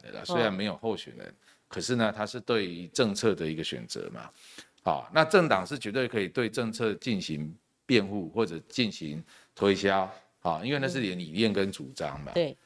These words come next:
Speaker 1: 啊，可是行政机关，啊，行政机关，我认为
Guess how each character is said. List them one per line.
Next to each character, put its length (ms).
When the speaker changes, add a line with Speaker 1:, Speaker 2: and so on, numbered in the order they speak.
Speaker 1:
啊， 240
可 100
是 320
行 260
政 240
机 240
关， 300
啊， 420
行 280
政 200
机 200
关， 280
我 160
认 220
为 260